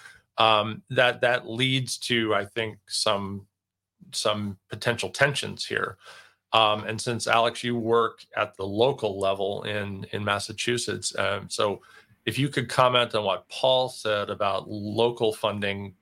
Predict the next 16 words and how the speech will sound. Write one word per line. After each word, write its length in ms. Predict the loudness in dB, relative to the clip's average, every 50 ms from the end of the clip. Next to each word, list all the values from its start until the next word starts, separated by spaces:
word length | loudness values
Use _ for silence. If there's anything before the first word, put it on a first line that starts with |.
| _ _ _
going 240 | 2 2 2 2 2
directly 380 | 2 2 2 2 2 0 -4 -6
into 140 | -6 -6 -6
counties 500 | -2 0 0 0 0 -2 -6 -8 -10 -10
and 80 | -8
cities, 540 | -6 -4 -4 -2 -4 -4 -6 -6 -8 -10 -12 _ _ _ _ _
and 120 | -2 2 4
then 360 | 2 2 2 -2 -6 -8 -10 _ _ _
if, 340 | -8 -8 -4 -4 -4 -4 -4 -8 _ -14
if 140 | -10 -4 -2
you 120 | -2 0
wanna 280 | 0 0 0 0 -2 -4 _
comment 420 | -6 -2 -2 0 0 0 -2 -2 -2
on 140 | -4 -4 -4
the 60 | -6
state's, 760 | -6 -4 -2 -2 -2 -2 -2 -4 -8 -10 -8 -8 -8 -10 -10